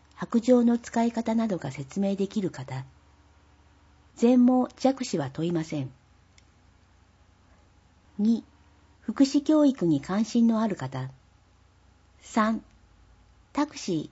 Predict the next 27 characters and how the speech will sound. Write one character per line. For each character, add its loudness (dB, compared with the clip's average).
自 -8
家 2
用 8
車 0
な 0
ど -4
を -6
使 -8
い、 -4
各 0
学 -2
校 -2
ま 2
で -4
ご 0
自 0
身 4
で -4
来 -2
る 2
こ -10
と -4
が -8
可 -6
能 0
な -2
方。 -8